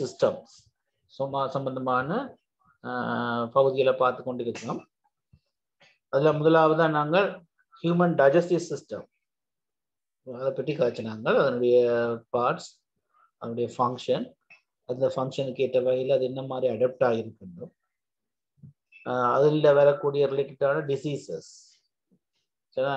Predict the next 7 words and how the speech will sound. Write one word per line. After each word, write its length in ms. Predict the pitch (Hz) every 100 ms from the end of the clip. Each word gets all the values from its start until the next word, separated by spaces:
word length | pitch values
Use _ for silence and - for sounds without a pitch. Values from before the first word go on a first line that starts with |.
| 127
அந்த 140 | 120 113 110 110 107 104 104 104 _ _ _
human 300 | - 147 147 131
digestive 420 | 123 - - -
சிஸ்டத்தோட 400 | 127 127 120 120 117
ரிலேட்டடான 460 | 120 113 113 117 110
diseases 400 | 123 123 131 120 -
பார்க்கணும். 560 | 87 90 90 170 -